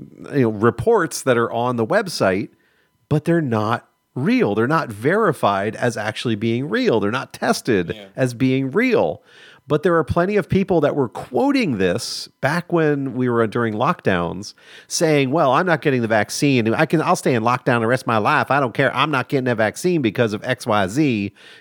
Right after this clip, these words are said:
Speaker 1: in this system." And I'm like, I went and looked up the system. I'm like, "This is a self-reporting system. Anybody can put information in there." And there are trolls on the internet that are putting, you know, uh, you know, I, oh, who was it? Uh,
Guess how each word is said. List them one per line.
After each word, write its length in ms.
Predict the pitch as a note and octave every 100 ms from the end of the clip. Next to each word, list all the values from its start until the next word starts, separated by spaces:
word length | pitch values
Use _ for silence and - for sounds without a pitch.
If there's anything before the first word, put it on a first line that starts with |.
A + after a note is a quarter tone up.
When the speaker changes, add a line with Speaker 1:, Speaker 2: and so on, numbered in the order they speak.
| _ D3
Speaker 1:
in 240 | D3 C3
this 200 | A#2+ A2+
system." 540 | - A3 - - - _ -
And 80 | -
I'm 120 | F3+
like, 280 | F3+ D#3+ - _ _ _ -
I 120 | D#3+
went 160 | F#3+ F#3+
and 40 |
looked 160 | F#3 -
up 100 | G3
the 60 | E3+
system. 260 | A3 A#3
I'm 80 | F#3+
like, 300 | E3+ - _
"This 200 | G3 G3+
is 140 | A3+ G3+
a 120 | F3
self-reporting 1080 | - - F3+ F#3+ - E3 C3 F#3 G3 F3 B2+
system. 400 | C#3 - G#2 - -
Anybody 760 | E3+ G3 G#3 G#3 D#3+ D#3+ E3
can 160 | D#3 D3+
put 160 | C#3+ D#3+
information 600 | D#3 D3 D3 G3+ - D2+
in 120 | F#2+
there." 300 | D2+ B1 - _ _ _ _ - - -
And 160 | C#3+ D3
there 200 | E3 F3
are 80 | F3
trolls 540 | - E3 F3+ F3+ E3
on 140 | E3 E3
the 120 | D3
internet 420 | F#3 E3 B2 B2
that 120 | C3+
are 80 | C#3+
putting, 680 | - - D3+ E3 D3+ C3+ - _ -
you 100 | C#3
know, 320 | A#2+ A2 G2 - - _
uh, 380 | A#2 A2 G#2+ G#2 -
you 120 | A#2+
know, 160 | F#2
I, 240 | G2 A2 A2
oh, 180 | B2+ B2+
who 180 | B2 D3+
was 200 | B2+ G#2+
it? 160 | F#2+
Uh, 300 | F#2+ F2 E2